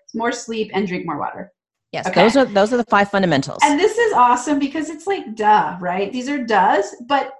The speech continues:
Speaker 1: we don't do them. People,
Speaker 2: Right.
Speaker 1: I talk to people all the time and they're like, they're stressed. They don't do anything to de-stress.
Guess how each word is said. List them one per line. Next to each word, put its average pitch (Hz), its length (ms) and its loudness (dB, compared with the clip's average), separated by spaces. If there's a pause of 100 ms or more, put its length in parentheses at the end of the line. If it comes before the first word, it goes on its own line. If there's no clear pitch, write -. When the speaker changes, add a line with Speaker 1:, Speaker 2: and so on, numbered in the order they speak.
Speaker 1:
we 330 140 -8
don't 339 340 2
do 370 180 -10
them. - 460 -6
People, 320 300 -6
Speaker 2:
Right. 440 200 -2
Speaker 1:
I 294 140 -2
talk 320 240 -8
to 294 40 -10
people 294 220 -6
all 285 140 0
the 285 80 -4
time 311 200 -2
and 294 80 2
they're 269 120 -2
like, 247 240 -6
they're 214 100 -2
stressed. 277 640 -6
They 240 80 -2
don't 233 180 -8
do 240 120 -8
anything 233 400 -10
to 214 100 -12
de-stress. - 640 -12